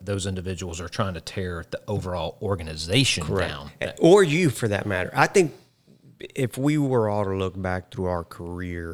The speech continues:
Speaker 2: or even personal lives at one point or another, I won't talk to everybody, I know that I have done it where somebody bothers me so much, I dislike this individual, or I am s-, in such opposition of this individual, this organization,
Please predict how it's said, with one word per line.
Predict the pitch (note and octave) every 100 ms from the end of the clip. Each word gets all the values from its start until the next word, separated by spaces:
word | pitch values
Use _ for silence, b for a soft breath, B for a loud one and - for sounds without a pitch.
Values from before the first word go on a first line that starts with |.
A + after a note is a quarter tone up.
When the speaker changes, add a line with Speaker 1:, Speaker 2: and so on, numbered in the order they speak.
| G2
Speaker 2:
or | F2
even | F#2+ F2+ E2
personal | F#2+ F#2 - F2+ E2+
lives | E2+ E2+
at | F2
one | F2+ G#2+
point | G#2+ F#2+ F2
or | E2+
another, | E2 E2 E2 - _ _ G2
I |
won't | F#2+ -
talk | F2+ E2+
to | F#2
everybody, | F2+ F2 F2 F2
I | G#2 G#2
know | G#2
that | G2 - -
I | G2+
have | G2+ F#2+ F2 E2+
done | G#2+ G2 E2+
it | D#2 - B B B
where | G#2+ G2+
somebody | - G#2+ A2 G#2+ F#2+
bothers | F2+ F#2+ F#2+ F#2 F2 G2
me | G2
so | - F#2+
much, | F2+ F2+ F2 - -
I | F#2 F2 -
dislike | A#2 A#2 - G2+ F2+
this | G2+ -
individual, | G2 F2+ E2+ F2+ E2 F2+ F2+ E2+
or | G2 F2
I | F2 F2+
am | E2+
s-, | E2 - -
in | F#2+
such | E2+ - G2+ -
opposition | G2 F#2+ F#2 F2 G2+ - F#2
of | E2+
this | F2+ G2 G2+
individual, | F#2 F2 F#2 F#2 F#2+
this | F2 F2
organization, | G2 F#2 F2+ E2+ F#2 F#2+ A#2+